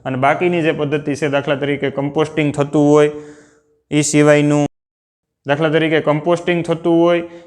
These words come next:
એ સિવાય જમીનમાં ખેડીને આપણે એડ કરી શકીએ. મલ્ચિંગ કરીને પણ પરાળનો આપણે ઉપયોગ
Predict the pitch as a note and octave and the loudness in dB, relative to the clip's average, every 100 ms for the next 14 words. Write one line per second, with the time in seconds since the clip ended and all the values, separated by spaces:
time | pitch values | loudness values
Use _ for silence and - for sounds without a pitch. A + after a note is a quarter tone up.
0 | - C#3+ D#3+ D#3 D3+ C3+ D#3 D#3+ D#3+ C#3+ | -8 -4 0 4 4 4 2 2 0 0
1 | - D#3 E3+ E3+ E3 E3 E3 D#3+ E3 D#3+ | 0 2 4 2 2 2 2 2 0 -2
2 | D#3+ D#3+ E3 E3 E3+ - - - B2+ C#3 | -2 -4 0 -2 -2 -10 -20 -8 0 2
3 | E3 G#3 G#3+ F#3+ F3+ F3 E3 E3 D3+ C#3+ | 2 2 2 4 4 4 2 0 -2 2
4 | C#3+ D3 C#3+ C3 C#3+ C3+ C3+ C3+ | 2 2 0 -2 -2 -4 -2 -4